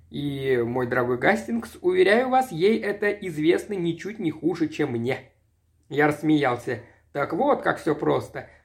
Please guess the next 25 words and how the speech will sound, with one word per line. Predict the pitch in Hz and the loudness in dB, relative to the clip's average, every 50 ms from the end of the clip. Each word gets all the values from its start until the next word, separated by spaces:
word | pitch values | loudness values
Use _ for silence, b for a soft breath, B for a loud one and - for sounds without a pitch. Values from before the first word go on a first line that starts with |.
| B | B
Но | - 160 160 | 0 2 4
в | |
этом | 185 175 190 180 180 | 4 4 4 2 2
нет | 185 185 180 185 | 2 2 2 0
ни | 175 | 0
малейшей | 175 170 165 151 151 156 160 - 170 | 2 4 4 4 4 4 2 2 2
вашей | 156 156 151 147 - 156 | 2 2 2 0 0 -2
заслуги, | 139 156 165 160 - 247 294 240 156 147 | 0 0 -2 -4 -4 -4 -4 -4 -4 -6
Пуаро, | - - 135 131 123 123 123 123 | -6 -4 -2 0 0 0 -2 -2
признайтесь, | 120 139 143 139 123 139 175 226 240 220 - 147 - - b b b b | -4 -4 -4 -4 -2 0 0 0 0 0 -2 -4 -4 -6 b b b b
вы | - - 269 285 | -6 -4 -4 -2
просто | - 311 294 285 285 - - 247 | 0 2 2 0 0 0 -2 -2
узнали | - - 240 226 175 170 202 240 262 240 - 127 | -2 -2 -2 -2 -2 0 2 2 2 2 2 0
её". | 123 120 120 117 117 120 117 117 - _ _ _ _ - | -4 -4 -6 -6 -6 -6 -8 -8 -12 _ _ _ _ -20
"Бьен. | 143 131 120 117 120 120 127 123 123 120 139 185 247 285 B B B B B B B | -18 -16 -14 -8 -4 -2 -2 0 0 0 0 0 -2 -4 B B B B B B B
Кстати, | - - - 190 - 185 165 - - | -4 0 0 2 2 2 2 2 2
а | 175 180 190 196 | 2 4 2 2
сколько | - - 339 330 - 320 | 2 2 2 2 2 2
раз | 285 262 - | 2 2 2
вам | 240 226 214 | 2 0 0
приходилось | 220 220 220 220 208 185 196 190 190 185 185 185 | 0 -2 -2 -2 -2 0 0 0 0 0 -2 -4
видеть | 185 185 165 170 165 - | -6 -6 -6 -6 -6 -4
на | 180 175 175 170 | -2 -2 -2 0
экране | 170 170 160 156 151 147 147 143 | 0 -2 -2 0 -2 -2 -2 -2
миссис | 143 147 143 135 - - 151 143 - - - - - | -2 -4 -4 -4 -4 -2 -4 -2 -4 -8 -14 -18 -16